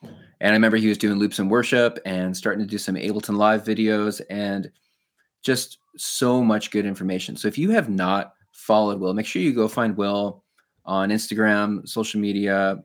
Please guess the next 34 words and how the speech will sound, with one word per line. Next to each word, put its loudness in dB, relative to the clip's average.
um, -2
get 2
on 4
YouTube -2
for -4
sure. 0
Go -2
find -2
From -6
Studio -4
to -8
Stage, -4
watch -2
these -2
videos -2
that -4
he's -4
putting -6
out. 0
You're 2
gonna 4
learn 2
so 0
much -2
about 2
using -4
Ableton -6
Live, -2
using -4
tracks -2
in -4
worship, -4
and -6
technology 0